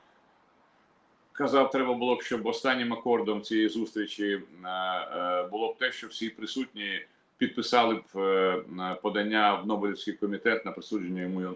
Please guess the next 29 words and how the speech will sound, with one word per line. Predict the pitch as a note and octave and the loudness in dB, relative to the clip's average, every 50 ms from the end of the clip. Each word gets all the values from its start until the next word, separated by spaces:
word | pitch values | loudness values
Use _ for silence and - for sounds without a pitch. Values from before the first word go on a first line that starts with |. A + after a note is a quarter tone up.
| - F#2+ | -6 -4
Нобелівської | G#2 F#2 F#2+ F#2 - - - F2 - | -4 -4 -4 -6 -14 -14 -16 -12 -6
премії | F2+ F2 E2+ E2 D#2 C#2 C2 | -4 -4 -4 -6 -10 -18 -16
миру. | A#1 G#1 G1+ C2 - - _ _ _ - | -18 -18 -18 -18 -20 -20 _ _ _ -2
І | E3 D3+ | 0 4
тоді | C#3 C3 A#2+ B2+ A#2 | 4 4 4 2 0
Трамп | - - B2 A#2+ A#2 G#2+ G#2 | 2 4 6 6 6 6 4
був | A2 G#2+ | 2 2
би | G#2+ G#2+ | 2 0
щасливий | - - A2 - - A#2 A#2+ A2+ A2 G#2 G2 E2+ - - | -2 -2 -6 -4 0 0 2 4 4 4 2 0 -2 -4
і | E2+ G2+ | -4 -2
бігав | G2 G#2+ G#2 G2 F#2+ F#2 | 2 4 4 4 4 2
би | F#2+ F2+ | -2 -6
з | - - | -4 -4
цим | G#2 F#2+ | -4 -2
папірцем, | F2 F#2 - - F2+ - - A2 G#2 G2+ F#2 F2+ E2+ | -2 -4 -4 -4 -8 -6 -2 -2 -2 -2 -4 -8 -12
е, | E2 D#2+ D#2+ D#2+ D#2+ D#2 D#2 D#2 D2+ D2 D2 | -10 -8 -8 -6 -6 -6 -8 -8 -8 -10 -8
ще | - - - G2+ F#2+ F2 E2 D#2+ - - - | -8 -4 0 2 2 4 2 2 0 -4 -4
кілька | G#2+ F#2+ - - E2 | -4 -4 -4 -6 -6
місяців. | D#2 D2 - - - - - - - _ _ _ _ _ _ _ _ - | -6 -6 -8 -12 -16 -18 -18 -20 -20 _ _ _ _ _ _ _ _ 4
Ну, | D3+ D#3+ D#3 - | 8 8 8 8
це, | - - - B2 | 8 0 -2 2
так | - B2 G#2+ G#2 | 4 4 4 4
би | A2 | 2
мовити, | A2 A2 G#2+ G#2 G2+ G#2 G#2 G2 F#2+ F#2+ F#2 F2+ F2 F2 | 4 4 4 4 2 2 0 2 2 4 2 2 0 -2
е, | F2 E2+ - - | -4 -6 -4 2
тролінг | - C3 C#3 C3 A#2+ A#2 A2 G2+ G#2+ | 6 8 8 8 8 6 2 0 0
і | A2+ | 0
жарти, | - E3+ F3 E3+ - - A#2+ G#2+ G#2 - | 2 4 4 4 2 2 2 2 4 2
але, | A#2+ A#2+ B2+ C3 C3 B2+ B2 - | 2 2 4 6 6 6 6 2